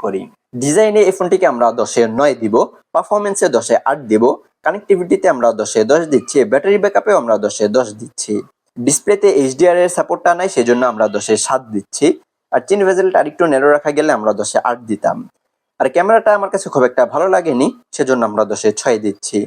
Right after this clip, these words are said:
আর ইউজেবিলিটি দশে আট দিচ্ছি, কারণ এই ফোনটির থিকনেস যদি আরেকটু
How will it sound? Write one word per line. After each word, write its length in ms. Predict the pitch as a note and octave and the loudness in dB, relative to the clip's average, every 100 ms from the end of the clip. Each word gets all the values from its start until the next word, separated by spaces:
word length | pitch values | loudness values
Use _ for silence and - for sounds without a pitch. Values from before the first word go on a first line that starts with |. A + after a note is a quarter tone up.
| - _ _ _ | -8 _ _ _
আর 60 | B2+ A#2+ | -4 0
ইউজেবিলিটি 600 | D3+ E3+ G3 G3+ G3+ G3+ G3 A#2 | 0 2 2 2 0 2 2 0
দশে 200 | - A2 - B2+ | 0 0 0 -2
আট 80 | A#2+ G#2+ | -2 -6
দিচ্ছি, 340 | - - G#2+ - - _ _ | -6 -6 -6 -6 -10 _ _
কারণ 140 | C#3 C3+ F3+ | -4 0 0
এই 60 | |
ফোনটির 300 | G#3+ G#3 G#3+ F#3 | 0 0 0 2
থিকনেস 280 | F#3 F#3 F#3+ F3+ | -2 0 -2 0
যদি 120 | F3 E3 | 0 2
আরেকটু 240 | F#3+ G#3+ | 2 0